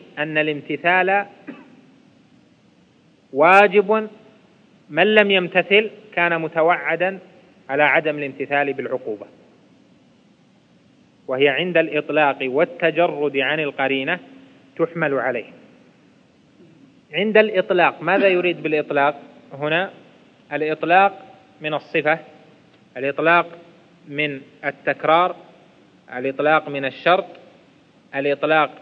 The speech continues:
من قيد يفيد الندب أو قيد يفيد الإباحة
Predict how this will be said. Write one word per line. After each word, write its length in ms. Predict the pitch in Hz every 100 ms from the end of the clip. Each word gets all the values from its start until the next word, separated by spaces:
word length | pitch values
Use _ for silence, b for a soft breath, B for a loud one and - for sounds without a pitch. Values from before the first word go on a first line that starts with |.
| -
من 280 | 139 139 131 - _ _ _ _ _ _ _ _ _ _
قيد 480 | 160 170 156 143 123 - - - _ _ -
يفيد 360 | 131 160 147
الندب 400 | 143 143 180 175 165 - - -
أو 140 | 135
قيد 300 | 135 165 156
يفيد 420 | 147 135 135 139
الإباحة 600 | 139 135 143 170 175 196